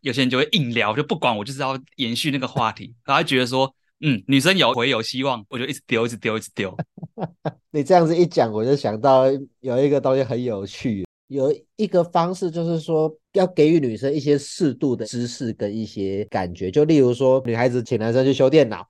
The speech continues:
Speaker 2: 我们就假设说她是不懂电脑的啦，才会请你去帮忙修嘛。
Speaker 1: 嗯。
Speaker 2: 如果说是用一个比较轻松诙谐的方式跟她讲说，诶，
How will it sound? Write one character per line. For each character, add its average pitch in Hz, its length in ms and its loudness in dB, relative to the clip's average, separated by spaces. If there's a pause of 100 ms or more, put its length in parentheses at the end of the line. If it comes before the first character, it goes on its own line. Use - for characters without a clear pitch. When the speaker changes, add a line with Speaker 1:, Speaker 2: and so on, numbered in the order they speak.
(160)
Speaker 2:
我 107 80 -4
们 117 120 -2
就 185 140 4
假 - 240 -4
设 139 100 -2
说 131 140 0
她 123 140 -2
是 135 120 -2 (300)
不 196 80 2
懂 92 220 -2
电 117 180 0
脑 71 180 -14
的 80 180 -16
啦， - 180 -20
才 107 120 -6
会 113 60 0
请 117 180 -4
你 92 120 -8
去 101 80 -8
帮 90 160 -4
忙 85 160 -10
修 - 500 -10
嘛。 80 100 -14 (380)
Speaker 1:
嗯。 104 320 -6 (260)
Speaker 2:
如 160 220 10
果 127 240 4
说 160 200 0
是 185 140 0
用 180 200 2
一 165 60 0
个 156 100 2
比 127 140 -6
较 147 100 2
轻 185 320 0
松 180 260 0
诙 175 200 -2
谐 165 180 0
的 123 160 -2
方 139 160 -2
式 151 80 2
跟 147 180 -4
她 131 160 -2
讲 85 280 -8
说， 110 220 -6
诶， 127 140 -2